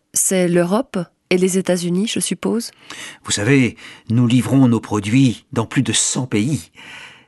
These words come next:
Speaker 2: Et ces dernières années, nous nous sommes aussi développés sur de nouveaux marchés,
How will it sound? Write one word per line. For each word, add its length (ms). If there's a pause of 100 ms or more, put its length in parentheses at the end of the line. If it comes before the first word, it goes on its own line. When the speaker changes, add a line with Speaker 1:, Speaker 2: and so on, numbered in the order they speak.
(140)
Speaker 2:
Et 320
ces 200
dernières 380
années, 960
nous 120
nous 100
sommes 260
aussi 280
développés 480
sur 340
de 180
nouveaux 460
marchés, 480